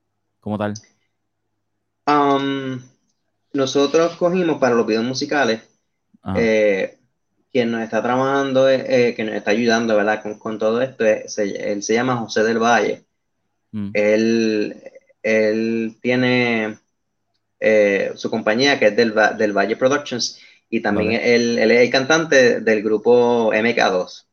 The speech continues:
Speaker 2: que era marcado antes, un grupo
Speaker 1: Ah,
Speaker 2: ahora de
Speaker 1: sí.
Speaker 2: rock y reggae.
Speaker 1: Sí.
Speaker 2: Este, pues ellos, ellos nos están trabajando lo-, los videos y nosotros alquilamos un estudio en San Juan, fotográfica.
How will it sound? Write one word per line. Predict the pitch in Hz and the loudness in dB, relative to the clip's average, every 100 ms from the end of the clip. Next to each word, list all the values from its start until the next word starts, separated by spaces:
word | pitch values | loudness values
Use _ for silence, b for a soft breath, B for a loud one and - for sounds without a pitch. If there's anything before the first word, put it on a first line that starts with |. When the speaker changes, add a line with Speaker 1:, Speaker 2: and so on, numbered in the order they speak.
| _ | _
Speaker 2:
que | - | -8
era | 101 | -6
marcado | 107 104 104 101 92 95 | -2 -2 0 0 0 -4
antes, | 92 - 95 | -8 -10 -10
un | 98 104 | -8 -6
grupo | 110 120 113 | -4 0 0
Speaker 1:
Ah, | 110 | 2
Speaker 2:
ahora | 120 117 | 2 2
de | 98 | 2
Speaker 1:
sí. | 87 82 - _ | -2 -12 -14 _
Speaker 2:
rock | - 113 113 - | -2 0 0 -2
y | 104 101 | -4 2
reggae. | 110 95 - - _ _ _ _ _ _ _ _ | 2 2 -2 -12 _ _ _ _ _ _ _ _
Speaker 1:
Sí. | 95 87 - _ _ | -14 -14 -16 _ _
Speaker 2:
Este, | 117 - - 107 101 95 92 | -8 -4 2 4 4 0 -4
pues | 113 - | -4 -2
ellos, | 185 196 170 | 0 2 2
ellos | - 185 175 | 2 2 2
nos | 127 | 0
están | 127 | 0
trabajando | 127 139 135 139 | 0 0 0 -2
lo-, | 135 131 | -2 0
los | 131 123 | -2 0
videos | 120 98 95 92 - _ | 0 0 -2 -8 -14 _
y | - 110 104 101 | -12 -10 -8 -8
nosotros | 101 - 104 120 135 135 - b b _ _ _ | -10 -8 -4 2 2 2 -4 b b _ _ _
alquilamos | 117 110 - 113 110 113 123 131 | -2 -2 0 0 2 0 -4 -4
un | 131 131 131 | -4 -2 -2
estudio | 127 139 139 123 | -2 0 2 2
en | 123 | -2
San | 123 127 | -2 0
Juan, | 143 110 104 | 0 0 -2
fotográfica. | - 98 98 113 127 104 - | -4 -2 2 2 0 -4 -6